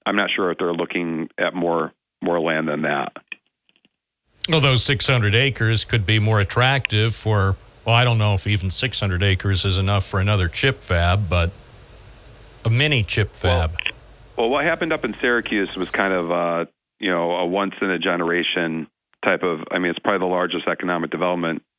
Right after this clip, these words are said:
Speaker 1: announcement that you've seen in, in the United States. Um,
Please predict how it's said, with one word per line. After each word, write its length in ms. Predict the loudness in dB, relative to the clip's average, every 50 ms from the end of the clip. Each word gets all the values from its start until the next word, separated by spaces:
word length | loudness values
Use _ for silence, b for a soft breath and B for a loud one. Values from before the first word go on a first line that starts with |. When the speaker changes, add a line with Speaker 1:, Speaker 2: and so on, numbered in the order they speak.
| -8
Speaker 1:
announcement 720 | -6 -2 0 0 0 0 -2 -4 -4 -4 -2 -2 -4 -6 -4
that 260 | -4 -2 -2 -2 -4 -8 _ _ _ -8
you've 180 | -6 -4 -4 -4 -6 -4
seen 180 | -4 -2 -2 0
in, 260 | -2 -2 -4 -6 -8 _ _ _ _ _ _ _ -4
in 120 | -2 -2
the 60 | 0
United 340 | 0 0 0 0 0 -2 -4 -4
States. 360 | -2 0 0 0 -2 -4 -10 -14 -18 -20 -20 _ _ -4
Um, 440 | -4 -2 0 0 -2 -2 -4 -6 -8